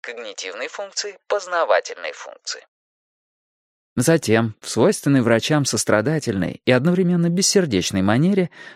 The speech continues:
врач добавил: «Ради вашего блага я бы пожелал, чтобы она либо очнулась такой же, какой была до аварии,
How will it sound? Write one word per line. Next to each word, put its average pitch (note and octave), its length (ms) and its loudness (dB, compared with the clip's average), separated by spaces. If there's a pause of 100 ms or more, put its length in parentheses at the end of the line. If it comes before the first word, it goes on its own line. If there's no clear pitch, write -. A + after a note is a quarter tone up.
врач C3+ 320 2
добавил: G#2 560 0 (960)
«Ради G#2+ 420 4
вашего C3+ 480 4
блага A#2 760 2
я C#3+ 240 0
бы C#3 100 -6
пожелал, B2+ 580 4
чтобы - 360 2
она C#3+ 220 2
либо B2+ 300 4
очнулась A2+ 460 0
такой G#2+ 300 2
же, G2+ 120 0
какой G#2+ 280 0
была G#2+ 260 4
до F#2+ 220 2
аварии, C#3 480 2